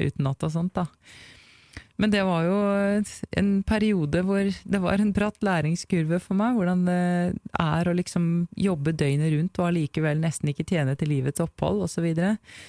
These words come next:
Så kjente jeg ganske fort at, eh, savnet til å stå på scenen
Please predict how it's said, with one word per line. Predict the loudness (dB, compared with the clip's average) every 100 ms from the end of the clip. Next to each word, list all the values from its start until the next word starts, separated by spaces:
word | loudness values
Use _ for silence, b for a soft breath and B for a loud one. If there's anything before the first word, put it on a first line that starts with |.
| B
Så | -2
kjente | 0 0 0
jeg | 0 0
ganske | 0 -4
fort | -2 -2 0
at, | -2 -4 -2
eh, | 0 2 0 0
savnet | -2 -2 0 0 0 0 0
til | 0 -2 -2
å | -6
stå | -2 -4
på | -2 -4
scenen | -2 -2 0 0